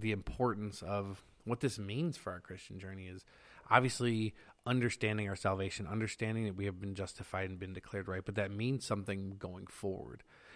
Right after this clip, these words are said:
And I think reflecting on our justification, what it means, especially as we move th-, through that journey of sanctification, really has more and more of an impact. I think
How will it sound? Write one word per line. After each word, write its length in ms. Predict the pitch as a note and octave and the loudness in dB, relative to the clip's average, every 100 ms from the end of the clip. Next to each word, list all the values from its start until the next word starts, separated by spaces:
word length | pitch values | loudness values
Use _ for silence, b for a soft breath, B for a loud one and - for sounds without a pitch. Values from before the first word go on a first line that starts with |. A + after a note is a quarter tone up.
| B | B
And 80 | A#2+ | 4
I 60 | A#2+ | 8
think 240 | G3 F3 | 6 6
reflecting 680 | A#2 - - C3 - A#2 G#2+ | 4 4 8 8 8 4 6
on 140 | G#2 | 6
our 100 | G2+ | 6
justification, 720 | G2 - G#2+ G#2 - G2 G#2+ | 2 0 -4 -4 -4 -4 -2
what 140 | G2+ G2+ | 0 0
it 100 | C#2+ | -2
means, 340 | G2+ A2 G2 | -2 0 0
especially 440 | F#2+ - B2+ - | -2 4 4 6
as 100 | A2 | 4
we 80 | A2 | 4
move 300 | G2+ G#2+ G#2+ | 2 4 2
th-, 320 | - - - - | 0 -8 -14 -8
through 360 | - A2+ A#2+ | 2 6 8
that 360 | G2+ F#2+ F#2+ - A2 | 6 4 2 -6 -4
journey 400 | A2 G#2+ G#2 F#2+ | 2 2 2 0
of 100 | F2+ | -2
sanctification, 920 | - F2+ - - - F2 - F#2 F#2+ B B B B - | -6 -8 -8 -10 -8 -8 -6 -8 -10 B B B B 2
really 320 | A2 D3+ D#3 | 6 10 10
has 240 | A#2 G#2+ | 8 4
more 360 | A#2 A2 G#2+ A2 | 2 4 4 4
and 140 | G#2+ | 4
more 160 | G#2 G2 | 2 0
of 80 | F#2 | 0
an 60 | |
impact. 420 | F#2+ F#2 F2+ F#2 | -4 -6 -8 -6
I 60 | G2 | -6
think 420 | - C#3 C3+ - | 2 2 2 -4